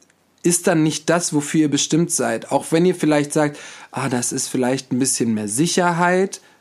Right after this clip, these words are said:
kann es auch in dem Sinne sein, aber hier sieht man, du lebst jetzt quasi vom Tanzen, ganz egal in welcher Hinsicht, ne? Sei es dein Podcast, sei es deine Seminare, sei es deine Lehre für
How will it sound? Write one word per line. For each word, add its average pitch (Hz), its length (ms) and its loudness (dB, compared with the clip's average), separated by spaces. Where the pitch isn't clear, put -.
kann 165 280 2
es 170 120 2
auch 143 160 0
in 135 140 2
dem 139 200 4
Sinne 131 220 2
sein, 156 500 2
aber 214 520 4
hier 160 160 4
sieht 180 200 0
man, 180 420 4
du 165 360 2
lebst 160 420 2
jetzt 160 300 2
quasi 156 440 2
vom 156 320 2
Tanzen, 160 560 0
ganz 156 260 0
egal 151 300 2
in 139 140 2
welcher 151 260 2
Hinsicht, 143 500 0
ne? 156 280 2
Sei 123 140 -2
es 135 100 0
dein 135 180 2
Podcast, 147 600 0
sei 135 180 0
es 135 140 0
deine 139 220 2
Seminare, 135 640 2
sei 135 200 0
es 135 100 -2
deine 135 200 0
Lehre 143 560 2
für 156 480 0